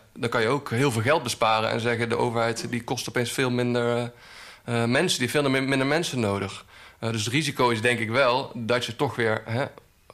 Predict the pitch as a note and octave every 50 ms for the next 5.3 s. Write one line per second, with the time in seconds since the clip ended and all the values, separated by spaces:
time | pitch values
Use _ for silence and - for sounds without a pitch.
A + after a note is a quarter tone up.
0 | _ _ - A#2+ A#2+ - - - A2+ - A2+ G#2+ A2+ A2 A2 A2 A#2 B2 A#2+ A2+
1 | A2 G#2 - B2 G#2+ C3 A#2+ B2 G#2+ G2+ A2 A#2 A#2 A2 A2+ A2+ G#2 - D3+ E3
2 | F3+ F3+ - - - - - - - A#2+ B2+ C#3+ C#3 C3+ A2 G#2+ G#2+ G#2+ A2+ C3
3 | C3 A#2+ A#2 A2+ G2+ G#2+ G2 F#2 F#2+ F#2+ G2 G#2+ A#2 D3 D3 B2 A2 A2 A2 -
4 | D3 C3 G#2+ A2 G#2+ C#3+ C3 A#2 - - - B2 A#2+ A2+ A2 - A#2+ A2 B2 A#2+
5 | A2+ A2 A2 A2 G#2+ A2